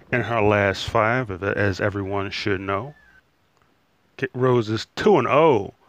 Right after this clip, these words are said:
against Joanna Jędrzejczyk. <laughs> Ah.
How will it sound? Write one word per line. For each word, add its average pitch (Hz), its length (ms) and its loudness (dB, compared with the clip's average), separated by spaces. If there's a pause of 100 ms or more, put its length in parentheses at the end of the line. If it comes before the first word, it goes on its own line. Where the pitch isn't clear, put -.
(140)
against 120 420 0
Joanna 117 420 2
Jędrzejczyk. 117 1500 0
<laughs> - 40 -20 (2250)
Ah. 139 920 4